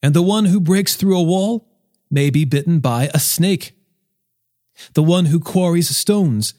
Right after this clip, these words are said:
may be hurt by them. The one who splits logs may be endangered by them. If the axe is dull and one does not sharpen its edge, then one must exert more strength.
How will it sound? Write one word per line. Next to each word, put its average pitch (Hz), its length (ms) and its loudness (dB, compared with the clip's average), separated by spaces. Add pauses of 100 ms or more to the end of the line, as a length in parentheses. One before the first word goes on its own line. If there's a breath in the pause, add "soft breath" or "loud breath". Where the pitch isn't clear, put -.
may 156 160 2
be 151 140 2
hurt 165 400 -2
by 113 160 -2
them. 104 180 -4 (920)
The 165 80 4
one 190 220 2
who 180 120 2
splits - 480 -4
logs 165 540 -2 (160 soft breath)
may 214 240 2
be 156 280 0
endangered 196 680 2
by 117 180 -2
them. 107 220 -4 (1040)
If 135 100 -4
the 147 160 -2
axe 170 380 -2
is 139 200 0
dull 175 400 0 (200 soft breath)
and 135 160 2
one 190 240 2
does 156 160 0
not 175 260 0
sharpen 190 400 0
its - 220 -4
edge, 180 360 -2 (240 soft breath)
then 233 300 2
one 214 260 2
must 196 300 0
exert 170 480 -2
more 165 300 0
strength. 160 500 -2